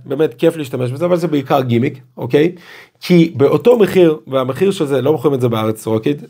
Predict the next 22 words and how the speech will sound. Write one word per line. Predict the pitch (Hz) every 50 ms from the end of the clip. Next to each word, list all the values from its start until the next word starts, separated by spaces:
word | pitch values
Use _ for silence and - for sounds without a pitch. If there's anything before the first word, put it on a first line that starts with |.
| -
הם | - 135 123
מוכרים | 120 113 - - 123 135 139 131 127
בארץ | 123 127 127 151 139 131 135 127 123 - -
T | -
C | 135 123 - 123 117 123
L, | 131
לא | 131 143
בדקתי | 147 147 135 123 120 117 - -
אותם | 120 117 120 107 107
עדיין, | 104 120 139 160 175 175 - - - - - - -
הם | 131
מוכרים | 135 135 131 175 170 156
בבאג | 139 131 120 139 151 160 151
באזור | 139 123 117 123 110 123 131 123 123
אלף | 123 123 120
שמונה | - - 113 117 127 143
מאות | 147 147 135 -
שקל, | - 147 147 - 151 135
אם | 127 127
אני | 117 113
לא | 113 117 117
טועה, | 113 135 135